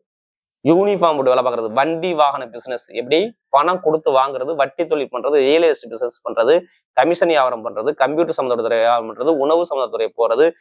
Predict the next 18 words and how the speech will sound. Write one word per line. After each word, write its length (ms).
அடுத்து 320
ரெடிமேட் 360
கடை 160
வைக்கிறது, 360
அழகான 500
பொருட்களை 300
எல்லாமே 280
சேல்ஸ் 280
பண்ணக்கூடிய 340
எல்லா 300
ராசியும் 300
ரிஷப 280
ராசி 240
மட்டும்தான். 300
கலையில 480
பெரிய 200
லெவல்ல 220
இருப்பீங்க. 240